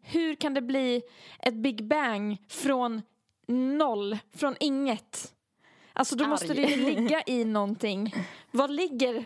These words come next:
Speaker 1: det i? <laughs> Alltså, jag får panik.
Speaker 2: <laughs> Oj, shit,
Speaker 1: Jag
Speaker 2: förlåt.
Speaker 1: får sån stress av det här.
Speaker 2: Jag tycker att det är skitjobbigt när det är någon som är så smart som säger så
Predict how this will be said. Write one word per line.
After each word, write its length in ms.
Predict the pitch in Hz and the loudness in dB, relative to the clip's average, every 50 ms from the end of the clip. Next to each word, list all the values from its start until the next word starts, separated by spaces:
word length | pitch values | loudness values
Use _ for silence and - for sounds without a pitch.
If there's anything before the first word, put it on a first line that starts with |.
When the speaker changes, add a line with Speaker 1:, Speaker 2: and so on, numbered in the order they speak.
| - _ | -10 _
Speaker 1:
det 280 | - 240 240 254 233 - | -2 0 0 2 2 0
i? 280 | 240 233 220 240 254 - - - 508 605 | 0 0 0 0 0 -2 -6 -6 0 2
<laughs> 300 | - 415 330 - 453 508 466 | 2 2 2 2 0 0 2
Alltså, 280 | - 349 311 349 320 - - - 554 - - - - - _ _ _ _ _ _ - - - - - - - _ _ _ - - - - - - 165 165 165 | 2 2 2 2 0 -2 -6 -10 -10 -10 -14 -20 -20 -20 _ _ _ _ _ _ -20 -20 -20 -20 -20 -20 -20 _ _ _ -6 -4 -2 -2 -2 -4 -4 -4 0
jag 320 | 214 254 269 262 269 277 - - - | 2 4 4 4 2 0 -4 -8 -2
får 480 | - 311 302 285 262 233 220 214 220 226 - - - - - - - - - - | 0 2 4 4 4 2 2 0 -2 -4 -6 -10 -20 -20 -20 -20 -20 -20 -16 -6
panik. 920 | - - - 339 330 320 311 320 320 349 370 392 381 392 339 262 254 262 - - | -2 2 4 4 4 4 2 2 2 2 2 2 2 2 2 2 0 0 -4 -4
Speaker 2:
<laughs> 800 | - - 294 262 294 - 311 - 277 - - - 554 571 508 - | -2 -2 0 0 2 2 2 0 0 0 -2 -2 -2 -2 0 0
Oj, 140 | 427 - - | 0 0 0
shit, 320 | - - - - 508 - 285 339 | -4 -6 -4 -4 0 2 2 2
Speaker 1:
Jag 220 | 415 466 440 415 | 4 2 2 0
Speaker 2:
förlåt. 760 | 302 294 294 349 381 381 381 370 370 359 370 294 - 330 311 | 0 0 2 2 2 2 2 2 2 2 0 0 -2 -4 -4
Speaker 1:
får 260 | - 254 277 - 233 | -4 -4 -2 -2 -2
sån 680 | 233 - - 392 349 359 359 381 349 330 302 294 285 - - - _ | -2 -2 0 2 2 2 2 0 -2 -2 -2 -2 -2 -4 -8 -16 _
stress 800 | - - - - - 359 339 339 320 240 - - - - - - - - - - - | -12 -8 -6 -4 0 0 0 0 0 -2 -6 -6 -4 -4 -4 -6 -8 -14 -20 -4 -2
av 120 | 247 226 | 0 0
det 60 | 233 | 2
här. 380 | 285 233 220 220 220 202 220 202 - _ _ _ _ - - - - - - - - - - - _ _ _ _ _ - - - - - - - - - - - | 2 2 2 0 0 -2 -4 -6 -10 _ _ _ _ -20 -20 -20 -20 -20 -20 -20 -20 -20 -20 -20 _ _ _ _ _ -14 -10 -10 -8 -8 -8 -8 -8 -10 -4 2
Speaker 2:
Jag 220 | - 262 262 269 | 2 4 4 4
tycker 180 | 320 311 - 330 | 2 2 0 2
att 60 | 262 | 2
det 60 | 294 | 2
är 40 | 277 | 2
skitjobbigt 540 | 302 294 262 220 - 240 220 214 208 208 208 | 2 0 0 2 2 0 2 2 0 0 2
när 100 | 220 214 | 2 2
det 60 | 202 202 | 2 2
är 40 | 202 | 2
någon 200 | 202 202 208 202 | 2 2 0 0
som 160 | - 214 208 | 0 0 0
är 40 | 208 | 2
så 140 | - 160 - | 0 0 -2
smart 500 | - - - 285 320 302 - - - - | 0 0 0 2 2 2 0 -2 -4 -2
som 200 | - - 180 170 | -2 0 0 2
säger 280 | - - - - - | 0 2 2 2 0
så 220 | - - - - | 0 0 0 0